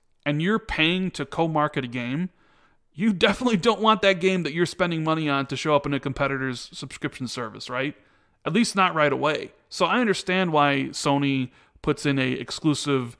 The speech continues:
negotiation clause and, and last match, right? Basically, a first right of refusal.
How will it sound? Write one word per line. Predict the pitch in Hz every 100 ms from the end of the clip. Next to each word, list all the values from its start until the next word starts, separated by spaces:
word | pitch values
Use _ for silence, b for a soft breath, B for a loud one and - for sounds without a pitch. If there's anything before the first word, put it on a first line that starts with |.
| b b
negotiation | 131 143 147 - 135 131 127 131
clause | 123 127 110 107 107 -
and, | 127 123 -
and | 123 120
last | 123 113 -
match, | 123 107 -
right? | 127 127
Basically, | 135 127 - 131
a |
first | 113 135 127
right | 131 123
of | 117
refusal. | - 123 - 143 131 120 107